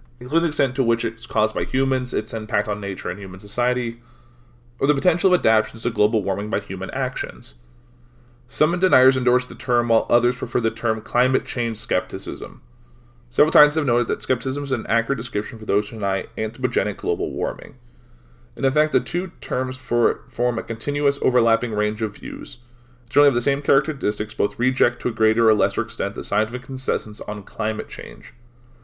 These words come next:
Climate change denial can also be implicit when individual social groups accept the science but fail to come to terms with it or translate their acceptance into action.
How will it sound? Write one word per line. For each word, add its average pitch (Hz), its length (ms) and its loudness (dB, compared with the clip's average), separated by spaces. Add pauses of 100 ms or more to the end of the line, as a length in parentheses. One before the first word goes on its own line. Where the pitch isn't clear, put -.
(340)
Climate 143 260 4
change 127 260 -2
denial 120 200 4
can 110 140 -4
also 120 320 2
be 113 320 -4
implicit 143 640 -2 (580)
when - 100 -4
individual 135 320 0
social 120 280 0
groups 117 240 -4
accept - 440 0
the 139 100 -2
science 107 460 -2
but - 200 -8
fail 113 180 4
to 117 100 -4
come 123 180 -6
to 113 60 -4
terms 110 300 -4
with 107 100 -2
it 107 80 4
or 101 80 4
translate 107 400 -2
their 110 100 2
acceptance 107 500 -2
into 101 200 -4
action. 101 520 -8